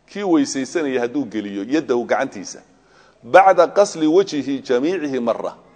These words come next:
wejigiisu siduu u dhammaa markuu hal mar wada maydhay. Waayo, macnaha, wejigiisoo dhan muxuu leeyahay? Dee, wejiga qayb ka mid ah haddaad maydho, weli faradkii maad gudan, oo fardu dahaaratil xadath. Weli maad gudanoo wejigii qayb baan xadaska ka kor noqon. Wejigoo kaamila markaad maydho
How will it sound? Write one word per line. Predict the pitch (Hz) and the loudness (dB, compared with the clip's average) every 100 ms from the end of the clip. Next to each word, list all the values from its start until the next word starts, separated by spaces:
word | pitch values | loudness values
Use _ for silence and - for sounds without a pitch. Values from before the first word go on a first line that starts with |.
| _ _ _ _ _ _ | _ _ _ _ _ _
wejigiisu | 139 196 - 165 180 170 - 143 | 0 0 0 -4 -2 -4 -4 -6
siduu | - 214 170 175 277 | -6 -4 -2 -2 -2
u | 269 - | 0 2
dhammaa | 165 160 170 | 2 4 2
markuu | 170 170 | 2 -2
hal | 151 185 | -2 0
mar | 156 127 | 2 0
wada | 104 95 | 0 -2
maydhay. | 92 90 90 - _ _ _ _ _ | -4 -6 -8 -12 _ _ _ _ _
Waayo, | 90 127 143 | -4 -2 -2
macnaha, | 123 151 160 | -4 -2 -2
wejigiisoo | 175 175 170 180 | -2 -6 -6 -4
dhan | 185 185 | -2 -4
muxuu | 165 170 180 | -4 -4 -2
leeyahay? | 135 87 - - _ _ | -2 -4 -10 -20 _ _
Dee, | 127 | -4
wejiga | 185 175 156 | -4 -2 0
qayb | 175 180 | 0 0
ka | 180 | -2
mid | 175 | 0
ah | 165 | 0
haddaad | 160 165 | 2 2
maydho, | 147 147 165 | 0 -2 0
weli | 170 175 | 0 0
faradkii | 180 156 165 | 0 -2 -4
maad | 156 107 | -6 -6
gudan, | 98 95 87 _ _ - | -8 -10 -12 _ _ -10
oo | |
fardu | 120 - 143 | -4 -4 -2
dahaaratil | 131 156 143 143 | 2 2 2 0
xadath. | 156 104 - _ _ _ _ - | 0 -2 -10 _ _ _ _ -8
Weli | 175 214 | -4 0
maad | 202 - | -2 0
gudanoo | 170 185 185 | -2 0 0
wejigii | 180 156 165 | -2 -4 -6
qayb | 175 175 | -4 -4
baan | 160 131 107 - _ - | -4 -4 -6 -16 _ -10
xadaska | 147 139 - 120 | -6 -6 -8 -8
ka | 143 | -6
kor | 127 95 | -4 -6
noqon. | 85 - _ _ - | -10 -16 _ _ -16
Wejigoo | 127 160 - 127 131 | -6 -6 -4 2 2
kaamila | - 110 110 135 151 135 123 | 2 0 4 6 4 4 2
markaad | 113 107 80 | 2 -2 -10
maydho | 71 - - | -14 -18 -20